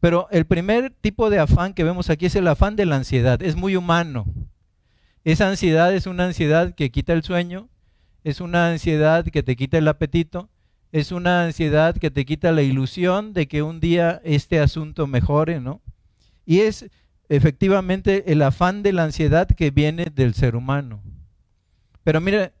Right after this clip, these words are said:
tenemos la otra, el otro tipo de ansiedad. Dice, "Porque Él tiene cuidado de ustedes.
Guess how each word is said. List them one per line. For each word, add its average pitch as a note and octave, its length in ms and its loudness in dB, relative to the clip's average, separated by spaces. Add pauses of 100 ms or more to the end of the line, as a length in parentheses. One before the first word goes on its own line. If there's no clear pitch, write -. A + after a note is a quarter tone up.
(120)
tenemos D3+ 400 2
la C#3+ 160 4
otra, D3+ 400 0
el C3+ 140 2
otro D#3+ 240 -2
tipo F#3 380 -2
de C#3+ 100 2
ansiedad. E3+ 520 0
Dice, F#3 380 -2 (1400)
"Porque D3+ 520 0
Él G#3 540 0
tiene F3+ 400 0
cuidado D3+ 720 0 (560)
de A#2+ 160 -4
ustedes. G#2 680 -8